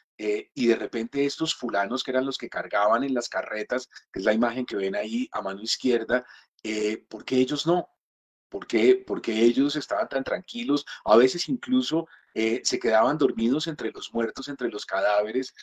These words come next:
bebían vino, celebraban, hacían juergas, comían ahí metidos entre los ca-, en, entre los cuerpos,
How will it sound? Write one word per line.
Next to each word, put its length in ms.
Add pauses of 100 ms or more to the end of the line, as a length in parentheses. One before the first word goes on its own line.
(160)
bebían 540
vino, 540 (220)
celebraban, 800
hacían 380
juergas, 800 (180)
comían 600
ahí 240
metidos 480
entre 240
los 180
ca-, 240
en, 200
entre 320
los 180
cuerpos, 480